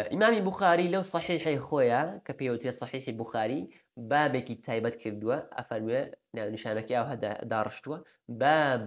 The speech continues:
العلم قبل القول والعمل.» باب و بابەتی ئەوەی کە علم و زانست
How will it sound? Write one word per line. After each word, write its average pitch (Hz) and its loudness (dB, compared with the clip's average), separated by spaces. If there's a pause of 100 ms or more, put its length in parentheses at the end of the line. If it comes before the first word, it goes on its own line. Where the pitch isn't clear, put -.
(140)
العلم 123 -4 (480)
قبل 110 -4
القول 147 -4
والعمل.» 104 -2 (760)
باب 156 6
و 120 2 (180)
بابەتی 131 4
ئەوەی 117 2 (120)
کە 147 0 (960)
علم 139 4
و 139 4
زانست 131 4